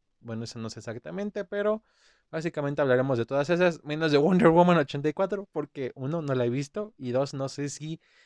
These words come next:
yo me confundí si sí pertenece a esta continuidad o ya pertenece a una nueva, no sé, ¿no? Pero el caso es de que vamos a hablar de cómo, digamos, las cosas, ¿no? Fueron, este, este, realme-, sucediendo en su cronología, se podría decir, de, de esta saga cinematográfica de D C,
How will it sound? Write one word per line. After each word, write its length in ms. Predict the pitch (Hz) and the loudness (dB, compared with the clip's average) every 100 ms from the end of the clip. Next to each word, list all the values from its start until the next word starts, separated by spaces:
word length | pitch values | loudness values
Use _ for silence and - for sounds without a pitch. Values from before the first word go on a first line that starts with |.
| _ | _
yo 120 | 185 | -2
me 100 | 240 | -2
confundí 460 | 240 190 151 156 170 | 0 -2 -2 -2 -2
si 120 | 185 | -4
sí 160 | 180 175 | -8 -8
pertenece 640 | - 190 - 156 165 170 | -6 -6 -6 -4 -4 -4
a 20 | |
esta 160 | 190 175 | -6 -4
continuidad 640 | 175 147 143 123 123 147 | -6 -6 -6 -4 -2 -2
o 60 | 165 | -2
ya 180 | 139 - | -2 -2
pertenece 720 | - 147 127 123 135 165 151 | -4 -10 -10 -8 -8 -6 -4
a 60 | |
una 160 | 127 143 | -4 -6
nueva, 320 | 151 175 180 | -4 -2 0
no 120 | 151 | -2
sé, 220 | 110 - 98 | -4 -10 -16
¿no? 180 | 151 _ _ _ _ _ | -16 _ _ _ _ _
Pero 180 | 151 156 | -2 0
el 80 | 156 | 0
caso 220 | 196 196 | 0 0
es 80 | 190 | -2
de 100 | 180 | -4
que 120 | 185 | -2
vamos 280 | 160 160 - | -2 -2 -2
a 60 | |
hablar 180 | 143 143 | -2 0
de 100 | 151 | -2
cómo, 340 | - 120 113 117 | -4 -4 -4 -4
digamos, 460 | 139 147 160 175 | -6 0 2 2
las 240 | 156 113 - | 0 -2 -4
cosas, 480 | - 120 113 104 110 | -6 -4 -2 -6 -4
¿no? 120 | 123 | -8
Fueron, 380 | - 117 117 107 | -4 -4 -4 -6
este, 420 | 101 - 113 101 _ _ _ _ _ - | -10 -12 -12 -12 _ _ _ _ _ -16
este, 420 | 120 - 123 113 | -14 -10 -8 -8
realme-, 380 | - 123 135 123 | -2 -2 -2 -6
sucediendo 720 | - 127 123 123 135 131 - _ - | -10 -8 -4 -2 0 0 -2 _ -14
en 160 | 120 | -12
su 160 | - 131 | -10 -4
cronología, 560 | 143 135 127 123 147 | -2 0 2 2 0
se 100 | 143 | -4
podría 240 | 151 127 123 | -6 -2 0
decir, 340 | 123 120 143 | 0 -2 -6
de, 160 | 117 107 | -6 -6
de 120 | 117 | -6
esta 360 | 117 - 120 104 | -8 -4 -2 -2
saga 260 | 123 113 | -2 -2
cinematográfica 760 | 110 117 104 101 101 101 117 - | -4 -6 -8 -8 -8 -10 -10 -12
de 120 | 95 | -10
D 100 | 98 | -10
C, 260 | 98 139 | -12 -14